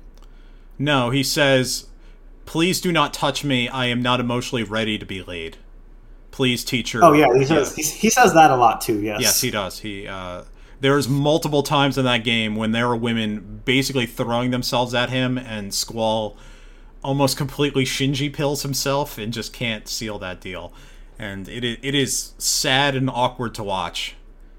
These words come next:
Speaker 1: But that's high school, so I guess it's extremely accurate.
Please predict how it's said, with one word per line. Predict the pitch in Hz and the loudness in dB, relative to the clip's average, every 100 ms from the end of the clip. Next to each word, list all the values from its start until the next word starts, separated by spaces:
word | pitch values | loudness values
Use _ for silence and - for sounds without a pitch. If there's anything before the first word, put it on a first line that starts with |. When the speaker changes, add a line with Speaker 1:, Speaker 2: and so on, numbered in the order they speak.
| - - - - - | -20 -20 -20 -16 -8
Speaker 1:
But | 104 - - | -8 -10 -4
that's | 127 139 | 0 0
high | - 123 | 2 0
school, | 131 - 95 92 95 | 0 -4 -6 -8 -8
so | - 98 | -6 -6
I | 95 107 | -6 -6
guess | 113 - | -4 -6
it's | 98 - | -10 -10
extremely | - - - 117 113 110 110 101 98 - | -6 -6 -6 -4 -2 -2 -4 -4 -8 -6
accurate. | 98 - 92 85 | -6 -6 -10 -12